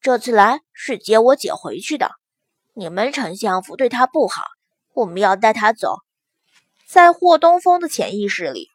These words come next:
祸水当年就是被丞相府的人给害的。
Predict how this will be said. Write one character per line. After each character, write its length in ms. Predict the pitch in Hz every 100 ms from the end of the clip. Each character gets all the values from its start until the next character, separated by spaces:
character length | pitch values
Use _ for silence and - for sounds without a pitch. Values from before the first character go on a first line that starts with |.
| _ _ _
祸 300 | - 359 269
水 160 | 160
当 260 | 196 285 330
年 260 | 262 220 - _ -
就 240 | 320 269
是 160 | 254 247
被 160 | 277
丞 180 | - 208
相 280 | 285 330 -
府 120 | -
的 80 | 196
人 160 | 226
给 140 | 311 -
害 320 | - 196 -
的。 160 | -